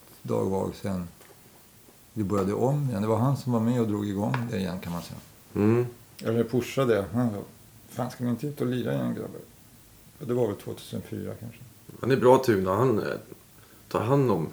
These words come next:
Speaker 2: många band sådär.
Speaker 1: Ja, de, jo, men, ja, men vi har ju en lång historia. Han, han, eh, drev ju, <clears throat>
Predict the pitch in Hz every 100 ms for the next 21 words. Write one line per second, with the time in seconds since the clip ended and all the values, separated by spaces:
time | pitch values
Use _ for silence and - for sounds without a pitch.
0 | - - 92 85 - - - - - -
1 | - - - 143 165 165 165 170 165 151
2 | 170 160 147 139 139 113 120 156 131 139
3 | 139 139 127 131 123 120 139 143 147 127
4 | 131 135 131 131 131 135 151 147 127 135
5 | 127 117 123 117 110 - -